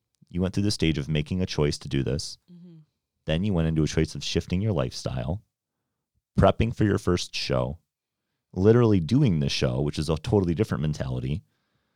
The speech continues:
Speaker 1: Then you went through the post-show blues, which are not to be messed with. It's a real thing.
Speaker 2: Mm-hmm.
Speaker 1: And now you're in the middle of improvement season,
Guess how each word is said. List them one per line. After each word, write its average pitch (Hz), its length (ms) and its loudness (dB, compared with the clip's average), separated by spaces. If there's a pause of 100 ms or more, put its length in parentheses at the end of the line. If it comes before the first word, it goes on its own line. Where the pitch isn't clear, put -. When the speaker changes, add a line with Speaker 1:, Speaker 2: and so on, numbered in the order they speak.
(440)
Speaker 1:
Then 107 220 2
you 120 80 4
went 95 180 2
through 92 160 6
the 87 100 2
post-show 87 540 0
blues, 73 520 -2 (260)
which - 120 -16
are 82 60 0
not 76 220 0
to - 80 -12
be 101 80 2
messed 78 260 -2
with. 67 240 -6
It's 76 200 -4
a 101 40 0
real 87 220 4
thing. 69 280 -4
Speaker 2:
Mm-hmm. 175 300 -8 (640)
Speaker 1:
And 87 120 -2
now 90 160 4
you're 87 160 4
in 85 60 2
the 85 60 2
middle 80 200 2
of 67 80 0
improvement 76 480 -2
season, 67 460 -4